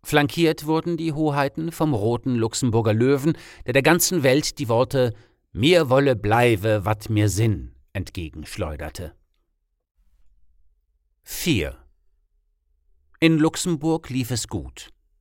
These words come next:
Wir hatten ein großes Amtsgebäude und wohnten in den besten Hotels. Wir konnten uns überall in der Stadt frei bewegen, waren quasi die Ordnungsmacht,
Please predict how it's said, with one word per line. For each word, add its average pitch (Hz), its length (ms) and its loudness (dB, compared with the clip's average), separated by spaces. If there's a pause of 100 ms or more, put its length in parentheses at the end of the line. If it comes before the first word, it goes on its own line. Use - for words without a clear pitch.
(400)
Wir 131 180 6
hatten 131 220 2
ein 117 100 2
großes 107 420 0
Amtsgebäude 127 840 0
und 98 400 -8
wohnten 107 500 0
in 110 140 -4
den 107 160 -2
besten 117 480 -2
Hotels. - 520 -10 (600)
Wir 147 120 0
konnten 185 280 0
uns 160 200 -2
überall 165 460 -2
in 110 100 -4
der 104 100 -2
Stadt 104 260 -6
frei 101 340 -2
bewegen, 82 500 -8 (340)
waren 113 360 2
quasi 107 520 2
die 95 180 -8
Ordnungsmacht, 101 920 -2